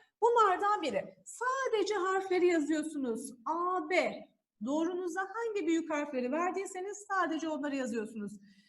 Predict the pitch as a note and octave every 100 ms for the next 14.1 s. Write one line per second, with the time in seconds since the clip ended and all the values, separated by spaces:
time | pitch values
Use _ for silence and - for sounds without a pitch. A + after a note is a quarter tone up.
0 | _ _ _ - D#4 E4 F4+ A4+ A#4 A#4
1 | A4+ A4 A4 A4 G#4+ G4 G#4+ G#4+ G#4+ E4
2 | F#4+ - F4 F#4 F#4+ A4+ C5 B4 A4 F#4
3 | F4+ E4 D#4 D4+ D4+ C4 C#4+ C4+ C4+ -
4 | C#4 C#4 C#4 B3+ G4+ A#4 - A#3 G#3+ C#4
5 | C#4 C4 A#3 - G#3 B3+ - - - _
6 | _ _ _ _ _ - - A4 D#5 B4+
7 | A4 G#4+ G4+ G4+ A4 G#4+ F#4 F4+ E4 A4
8 | A#4+ F4 C4+ B3 C#4+ G4 A#4 B4 G#4+ D#4
9 | D4+ C#4+ D#4 D4 G#4 G#4+ F#4+ F#4 F#4 -
10 | A4 C#5 - E4 C4 C#4 C#4+ C#4 C#4 D4+
11 | D4+ G#4 G#4 F#4 F#4 - G#4+ A4 G#4 C#4
12 | C#4 D#4+ F4 F4 E4 B3 G#3+ A3+ A#3+ F#4
13 | F#4 G#4 G#4 G4+ F#4+ G4 F#4+ F#4+ G4 G#4+
14 | G#4+